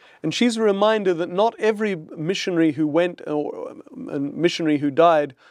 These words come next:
was from the United States or from Europe, or indeed from Australia. So Sarah had graduated as a nurse from Sydney Sanitarium in nineteen oh three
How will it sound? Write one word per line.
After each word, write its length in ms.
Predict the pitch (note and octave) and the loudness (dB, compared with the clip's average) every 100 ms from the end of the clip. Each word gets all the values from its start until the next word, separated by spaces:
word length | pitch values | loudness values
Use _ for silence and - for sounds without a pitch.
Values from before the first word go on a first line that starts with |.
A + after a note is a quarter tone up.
| _ - | _ -6
was 160 | D3+ C#3+ | -6 -2
from 220 | F3+ E3 | -2 0
the 80 | D#3 | 0
United 440 | D3+ E3 D3+ C#3 | 2 0 -2 -6
States 420 | - D#3+ D3+ - | -2 0 0 -2
or 120 | D3 C3 | -8 -8
from 220 | C#3 C#3+ | -6 -2
Europe, 400 | E3+ C3+ - - | 0 -2 -4 -8
or 180 | C3+ C#3+ | -2 -2
indeed 300 | C3+ C#3 C3+ | -2 -4 -4
from 160 | C#3 B2 | -6 -6
Australia. 560 | A#2 - E3 C3+ - _ _ - - - - | -6 2 2 2 -12 _ _ -20 -20 -20 -8
So 200 | - E3 | 2 4
Sarah 680 | - - A#3+ A#3 F#3+ E3+ - | 4 4 6 6 6 2 0
had 220 | E3 C3+ | -8 -4
graduated 640 | D#3+ G#3 F#3 F#3 F3 D#3+ | 2 2 2 2 2 2
as 120 | D#3 C#3+ | -4 -4
a 80 | |
nurse 480 | D3+ D#3 F#3 G3+ - | -4 0 2 2 0
from 180 | - D3 | -6 -4
Sydney 380 | - F#3+ F#3 E3+ | -4 -4 -2 -2
Sanitarium 720 | - D#3+ D3 - D#3+ D#3 D3+ | 2 2 2 2 4 4 0
in 80 | D3 | -2
nineteen 340 | D3 D3 D3 | -4 -4 -4
oh 140 | C#3 C3 | -4 -6
three 400 | - F3+ F#3 | 0 2 2